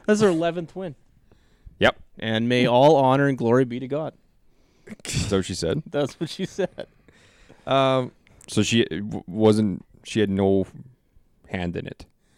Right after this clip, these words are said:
Speaker 1: No, it was all God.
Speaker 2: <laughs>
Speaker 3: uh,
Speaker 2: Just worked out well.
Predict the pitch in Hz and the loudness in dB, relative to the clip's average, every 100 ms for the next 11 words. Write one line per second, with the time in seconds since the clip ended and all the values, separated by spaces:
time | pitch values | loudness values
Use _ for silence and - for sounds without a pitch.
0 | _ _ 220 156 113 - 120 151 143 160 | _ _ -8 -6 -6 -2 0 0 -4 -10
1 | 147 - - - - 107 - - - - | -10 -14 -14 -14 -12 -16 -16 -20 -20 -20
2 | - - _ - - - - - - - | -20 -20 _ -20 -20 -20 -20 -20 -20 -16
3 | - - 127 135 131 - - _ - 117 | -12 -8 -2 0 0 -4 -16 _ -6 -4
4 | 110 110 - 139 101 131 | 2 2 6 4 6 8